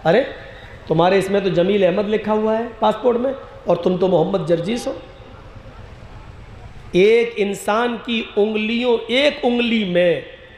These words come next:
जितने निशान होते हैं, दूसरे इंसान की उंगली उससे अलग होगी और पूरी दुनिया का इंसान का एक उंगली का, फिंगर का,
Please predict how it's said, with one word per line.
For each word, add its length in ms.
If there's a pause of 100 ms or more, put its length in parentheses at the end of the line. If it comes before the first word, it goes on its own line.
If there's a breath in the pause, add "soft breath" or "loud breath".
(260)
जितने 760
निशान 520
होते 340
हैं, 420 (300)
दूसरे 580
इंसान 680
की 380
उंगली 380
उससे 300
अलग 320
होगी 380 (200)
और 120
पूरी 520
दुनिया 560
का 160
इंसान 680
का 560
एक 460
उंगली 440
का, 200
फिंगर 500
का, 440